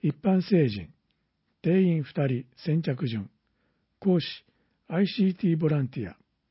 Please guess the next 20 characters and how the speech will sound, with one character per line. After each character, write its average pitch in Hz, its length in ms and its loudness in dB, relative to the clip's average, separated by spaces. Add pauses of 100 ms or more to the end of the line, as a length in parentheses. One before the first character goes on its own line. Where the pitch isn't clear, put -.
(760)
持 143 140 -2
ち 240 100 2
物、 147 300 4 (180)
パ 127 120 -4
ソ 180 140 2
コ 180 140 -2
ン、 151 140 -6 (140)
筆 - 200 -20
記 190 120 0
用 127 180 2
具。 - 80 -16 (840)
申 190 180 2
し - 100 -8
込 185 80 4
み 180 140 4
問 160 200 2
い 151 60 2
合 143 60 2
わ 131 120 0
せ、 - 220 -6